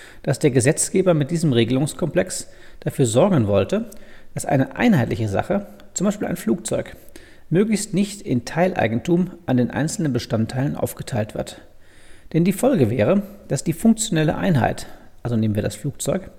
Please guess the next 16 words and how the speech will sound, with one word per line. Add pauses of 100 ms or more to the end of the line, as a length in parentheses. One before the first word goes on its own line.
(500)
in
Ausübung
der
Vindikationsrechte
der
Eigentümer
der
einzelnen
Bestandteile
zerstört (540)
und
damit
volkswirtschaftlicher
Wert
vernichtet (100)
würde.